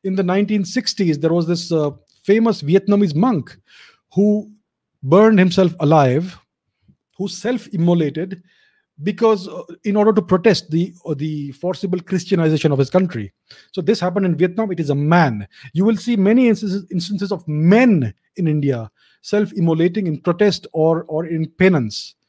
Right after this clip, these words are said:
Okay, I can give examples. Uh, I will not go, go into that right now. And such practices, uh, were spread throughout the ancient Indo-European world. So this popular notion that Indians practice this horrible,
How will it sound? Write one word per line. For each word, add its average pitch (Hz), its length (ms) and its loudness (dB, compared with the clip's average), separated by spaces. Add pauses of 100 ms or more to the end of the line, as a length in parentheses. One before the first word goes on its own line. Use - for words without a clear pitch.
(360)
Okay, 165 220 2
I 170 100 4
can 185 160 2
give 190 160 6
examples. 170 560 0
Uh, 160 260 -10
I 156 60 -10
will 156 80 -6
not 175 140 -8
go, 185 180 -2
go 156 80 0
into 160 120 2
that 151 140 2
right 160 160 0
now. 208 260 2 (540)
And 220 420 0
such - 300 -4
practices, 190 480 2
uh, 165 180 0
were 175 140 2
spread 180 460 0
throughout 170 400 4
the 185 180 0
ancient 151 280 0
Indo-European 139 580 0
world. 147 300 4 (500)
So 180 420 -6
this - 480 -4 (800)
popular 202 500 4
notion 175 440 0
that 160 180 -6
Indians 185 360 -4
practice 175 420 -8
this 147 140 -10
horrible, 170 600 -4